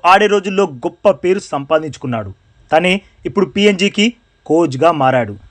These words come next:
ఒకవేళ పీఎన్జీ పాక్ని రీప్లేస్ చేస్తే గ్రూప్ ఏ ఎలా ఉండబోతుంది అంటే గ్రూప్ ఏలో టీమిండియా, నమీబియా, నెదర్లాండ్, యూఎస్ఏ, తర్వాత పాకిస్తాన్ స్థానంలో పపువా న్యూ గిని ఆడుతుంది.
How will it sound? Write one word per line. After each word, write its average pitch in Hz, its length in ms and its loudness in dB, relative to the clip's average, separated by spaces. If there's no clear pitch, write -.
ఒకవేళ 202 340 4
పీఎన్జీ 226 340 0
పాక్ని 214 280 0
రీప్లేస్ 202 420 -2
చేస్తే 196 240 0
గ్రూప్ 196 240 2
ఏ 190 40 6
ఎలా 185 160 6
ఉండబోతుంది 180 600 -2
అంటే 170 200 -2
గ్రూప్ 185 300 2
ఏలో 185 140 4
టీమిండియా, 190 400 2
నమీబియా, 196 420 2
నెదర్లాండ్, 196 480 2
యూఎస్ఏ, 208 380 2
తర్వాత 165 280 0
పాకిస్తాన్ 156 640 0
స్థానంలో 180 420 2
పపువా 190 360 4
న్యూ 180 140 -2
గిని 180 180 -2
ఆడుతుంది. 120 420 -2